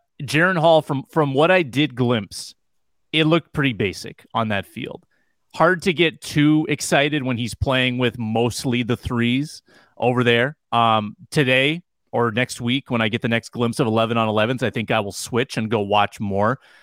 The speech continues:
of Jaren Hall. Um, he does look a little small out there. K O C was out there before practice working on him with his,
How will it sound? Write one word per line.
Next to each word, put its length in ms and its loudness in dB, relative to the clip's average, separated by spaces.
of 120 -4
Jaren 300 0
Hall. 340 2
Um, 280 2
he 160 -4
does 260 2
look 180 0
a 40 2
little 160 2
small 380 2
out 220 4
there. 260 -2
K 200 0
O 80 0
C 220 0
was 180 2
out 180 4
there 160 -2
before 300 -2
practice 420 -2
working 320 -2
on 140 0
him 180 -2
with 140 -2
his, 180 0